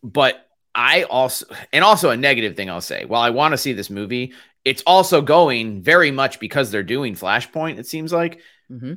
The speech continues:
Speaker 1: They're very much doing their version of Marvel where it's gonna be like, "Well, there's this guy, and then there's the alternate versions," and it's, I'm like, "None of it's gonna matter again, 'cause then everybody's just gonna be, 'Oh,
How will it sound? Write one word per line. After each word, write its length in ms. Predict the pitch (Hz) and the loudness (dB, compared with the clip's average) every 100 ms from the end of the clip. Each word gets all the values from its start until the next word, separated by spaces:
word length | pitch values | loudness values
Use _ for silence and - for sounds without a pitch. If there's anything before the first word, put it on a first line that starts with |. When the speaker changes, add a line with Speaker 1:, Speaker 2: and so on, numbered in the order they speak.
| - | -10
Speaker 1:
They're 220 | - 180 220 | 2 4 6
very 240 | 233 233 | 6 4
much 240 | 233 - | 2 -2
doing 300 | 135 214 214 | -2 -2 0
their 220 | 208 214 202 | 2 2 2
version 480 | 208 208 202 202 | 2 0 -2 -2
of 440 | 131 156 165 160 139 _ _ | 2 2 2 -2 -12 _ _
Marvel 560 | 147 180 220 165 160 160 | 0 4 4 4 4 4
where 480 | 147 147 143 139 113 - - | 4 4 4 2 -2 -8 -4
it's 300 | 131 - - | -4 -2 -2
gonna 220 | 143 117 | -2 -2
be 180 | 139 147 | -2 0
like, 300 | 131 135 - | 2 0 -2
"Well, 400 | 131 185 208 135 | -4 0 0 0
there's 320 | 131 156 160 147 | 2 2 0 0
this 240 | 262 - | 0 0
guy, 300 | 165 143 156 | 0 2 2
and 120 | 160 | 0
then 120 | 156 | -2
there's 200 | 156 147 | -2 -4
the 60 | 127 | 0
alternate 400 | 170 226 160 143 | 2 2 0 -4
versions," 420 | 135 151 151 156 | 0 0 0 -4
and 120 | 143 156 | -4 -4
it's, 180 | 170 151 | -4 -4
I'm 60 | 160 | -4
like, 180 | 160 147 | -4 -4
"None 160 | 151 | -4
of 80 | 156 | -4
it's 140 | 180 | -6
gonna 160 | 185 175 | -6 -4
matter 320 | 156 165 170 | -2 0 0
again, 260 | 131 113 98 | 0 -4 -6
'cause 140 | 127 | -10
then 100 | 113 117 | -6 -4
everybody's 440 | 123 151 165 165 | -2 -2 -2 -2
just 140 | 147 | -6
gonna 160 | - 151 | -10 -8
be, 160 | 139 117 | -4 0
'Oh, 160 | 214 | 0